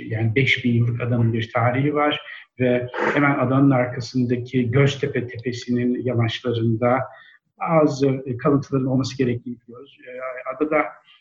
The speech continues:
yapılan yüzey araştırmaları da var. Yani, e, adanın diğer bölgesindeki,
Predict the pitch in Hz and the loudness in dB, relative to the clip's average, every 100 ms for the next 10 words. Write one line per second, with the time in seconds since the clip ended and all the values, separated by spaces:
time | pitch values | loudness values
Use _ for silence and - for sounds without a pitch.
0 | - 147 - 147 147 151 - - 127 131 | -8 -8 -4 -2 -2 -4 -14 -12 -2 4
1 | 165 156 151 - - 147 139 131 123 120 | 8 10 8 6 4 6 6 6 2 0
2 | 131 151 120 117 120 123 123 127 - 127 | 0 0 0 -2 -4 -6 -8 -10 -16 -20
3 | _ _ - 117 127 127 123 120 117 113 | _ _ -10 0 2 4 4 2 -2 -2
4 | - 123 107 123 110 | -4 -4 -2 -2 -4